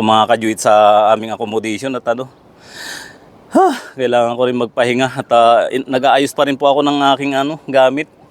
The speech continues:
nung, dahil nga maglilipat kami. So, thank you, mga kajuit, sa inyong, ah, patuloy na pagsuporta sa aking, ah,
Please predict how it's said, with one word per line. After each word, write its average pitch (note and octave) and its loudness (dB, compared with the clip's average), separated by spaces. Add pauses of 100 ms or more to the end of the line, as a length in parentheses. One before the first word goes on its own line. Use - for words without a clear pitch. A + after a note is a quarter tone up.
nung, C3 -12
dahil B2+ -2
nga C3 0
maglilipat B2+ 0
kami. A#2+ -2 (2000)
So, G2+ 0
thank A#2 0
you, C#3+ 2
mga B2 2
kajuit, B2 -2
sa B2+ 2
inyong, A2+ 0
ah, A2+ 0
patuloy G#2+ -2
na G#2 0
pagsuporta G#2+ -2
sa F#2+ 0
aking, F#2+ -6
ah, F2 -6